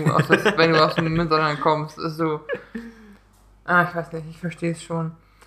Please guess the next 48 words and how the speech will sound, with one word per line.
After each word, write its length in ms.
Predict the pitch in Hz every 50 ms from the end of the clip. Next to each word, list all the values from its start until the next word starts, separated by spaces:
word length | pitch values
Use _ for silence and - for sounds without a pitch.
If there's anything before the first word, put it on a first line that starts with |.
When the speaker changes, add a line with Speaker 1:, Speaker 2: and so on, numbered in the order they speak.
| _ _ _ _ _ -
Speaker 1:
Aber 320 | 180 185 185 180 175 175
wo 80 | 214 226
wir 80 | 233
gerade 180 | 226 226 220 202
über 120 | 196 208 208
lustig 340 | 208 247 233 - 226 190 180
machen 280 | 190 170 160 170 170
reden, 580 | 165 156 165 165 165 160 165 170 180 208 262 269 - _ _ _ _ _ _ _ _ _ _ _ _ _ _ _ _ _ _ _ -
ähm, 400 | 185 180 175 170 170 170 165 160
und 160 | - 196 202 196
über 200 | 190 185 190 175
so 260 | 170 180 175 - -
Phrasen 600 | - - - 196 190 190 196 190 196 202 190 170
wie 100 | 185 185
National 400 | 180 185 185 185 220 208 185 170
Treasure, 380 | - 208 196 190 185 175 160 - - - - _ _ _ _ _
mich, 540 | - 185 190 208 240 247 254 - - - -
ich 160 | 220 220 - -
kann 200 | - 262 247 247
das 140 | 254 -
nicht 180 | 254 233 - -
haben, 360 | 226 214 208 202 185 180 180
bei 80 | 185 180
uns 220 | - 202 220 -
zu 100 | - 226
Hause, 220 | 190 180 175 175 175
weil 80 | 185 175
als 160 | 170 - - - - - -
ich 140 | - 175 -
kleiner 260 | - - 208 202 196 185
war, 80 | 180
war 80 | 175 175
das 120 | 175 170
so 60 | -
ein 100 | 175 175
Ding. 300 | 165 170 170 180 196 220 240 - _ _ _ _ _ - _ _ _ _ _ _ _ _ _ _ _ _ _ _ _ _ _
Das 160 | 185 180 185
Wort 220 | 208 233 233 233
trinken, 520 | - - 262 262 277 269 - 208 160 151 151
das 280 | 160 - 220 - 185
Verb 320 | 214 240 269 285 277 277 -
trinken, 640 | - - 247 226 214 202 - - 156 143 147 160 -
ich 200 | - 196 233 247
Speaker 2:
Mhm. 60 | 254 240
Speaker 1:
trinke, 300 | 240 226 220 - - -
ist 180 | - 151 -
nicht 200 | 196 214 208 214
reflexiv. 640 | 226 226 226 - 170 - - - 160 143 143 147 -